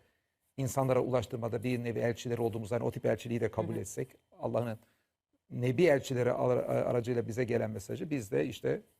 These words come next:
Speaker 1: emri bil maruf nehi anil münker, e, vazifesini yaparak ileten diyelim, elçiler gibi kabul edilsek bile, başkalarına anlatırken o mesajı diyelim ki dünyanın herhangi bir yerindeki bir kimseye, e, işte İslam'ın kadınların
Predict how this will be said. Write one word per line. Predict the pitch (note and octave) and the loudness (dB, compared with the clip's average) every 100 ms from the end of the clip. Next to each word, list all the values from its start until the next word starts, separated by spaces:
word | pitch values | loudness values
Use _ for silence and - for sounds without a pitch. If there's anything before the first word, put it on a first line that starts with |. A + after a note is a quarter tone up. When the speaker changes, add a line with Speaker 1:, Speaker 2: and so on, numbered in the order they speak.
| _ _ _ - | _ _ _ 0
Speaker 1:
emri | C#3+ D3 | 2 2
bil | D3 | 2
maruf | C#3 C3+ C#3 | 4 4 2
nehi | C#3+ C#3 | 2 4
anil | C#3 D3 | 4 2
münker, | C3+ A#2+ D3+ C3+ - _ _ _ _ _ _ _ _ | 0 4 4 4 -4 _ _ _ _ _ _ _ _
e, | C3+ B2+ | 0 2
vazifesini | C3+ A2 C#3+ C#3+ | 2 2 -2 2
yaparak | C3 D#3+ C#3+ - | 2 4 4 2
ileten | A#2+ A#2 A2+ | -2 -2 -2
diyelim, | A2 G#2 G#2 | -2 -6 -4
elçiler | A#2 A2+ A#2+ A#2 | -4 -4 -2 -2
gibi | G#2+ G2+ | -2 -4
kabul | A2+ A2 | -4 -2
edilsek | A2 G#2 G#2 G#2 - | -2 -4 -10 -12 -12
bile, | A2+ C#3 - _ _ _ _ _ | -8 -8 -10 _ _ _ _ _
başkalarına | D#3 - E3 D3+ D#3 | 0 4 4 4 2
anlatırken | E3 D#3 D#3 C#3+ C3 | 2 2 2 2 0
o | B2+ | 0
mesajı | G#2+ A#2 C#3 | -2 -2 -2
diyelim | C3 A#2+ A2+ | 0 0 -2
ki | B2 | -6
dünyanın | A#2 A#2+ A#2 A#2 | -4 -4 -2 -2
herhangi | A#2 A#2+ A2 G2+ | -2 -2 -4 -4
bir | |
yerindeki | A2 G#2 G#2 A2 | -4 -4 -8 -8
bir | G#2 | -10
kimseye, | - A2+ G2+ - C3 E3+ _ _ _ _ - | -8 -8 -6 0 0 0 _ _ _ _ 0
e, | C#3+ | 0
işte | D#3+ - E3 | 0 -2 -2
İslam'ın | - E3 C#3+ E3 | 2 2 2 2
kadınların | D#3 D3+ D3+ C3+ D#3+ E3 | 2 2 2 2 2 -2